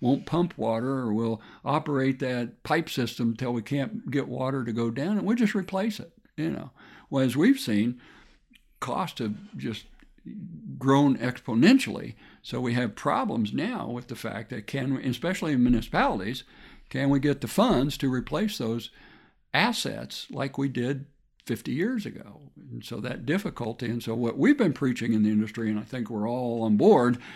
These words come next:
that planned maintenance and planned evaluation and, and go in and inspect the water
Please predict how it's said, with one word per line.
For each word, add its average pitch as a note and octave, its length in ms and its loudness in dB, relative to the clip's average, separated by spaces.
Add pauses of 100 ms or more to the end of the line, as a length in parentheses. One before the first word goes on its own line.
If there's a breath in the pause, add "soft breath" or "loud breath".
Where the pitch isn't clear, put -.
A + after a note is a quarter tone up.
(300 loud breath)
that A2+ 720 4
planned D3 380 6
maintenance C3+ 440 0
and - 180 -8
planned C3 380 0
evaluation A#2+ 840 -2
and, F2+ 260 -6
and F#2+ 200 -4
go A#2+ 220 4
in B2+ 120 2
and B2+ 140 0
inspect A#2 440 -2
the B2 80 -6
water A#2+ 420 -4